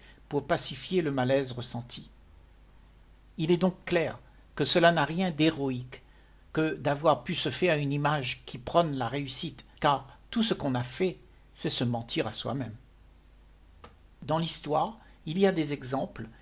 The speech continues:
qui démontrent la grandeur de l'homme capable d'abandonner sa zone de confort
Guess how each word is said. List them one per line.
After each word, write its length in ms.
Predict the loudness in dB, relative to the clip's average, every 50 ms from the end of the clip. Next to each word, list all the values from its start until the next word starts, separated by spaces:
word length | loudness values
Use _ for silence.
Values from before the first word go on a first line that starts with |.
| -20 -16 -10
qui 120 | -4 2
démontrent 520 | 2 2 2 4 2 2 0 0 -2 -4
la 140 | -2 -2 -2
grandeur 500 | -2 0 2 2 2 4 4 4 4 4
de 80 | 4 2
l'homme 320 | 2 4 4 2 2 0
capable 480 | -2 -2 -2 0 4 4 4 4 2 2
d'abandonner 520 | 0 2 2 2 0 2 0 0 0 -2
sa 180 | -2 -2 -2 0
zone 220 | 0 0 0 0
de 80 | 0 -4
confort 520 | -4 -2 -4 0 4 6 6 6 6 2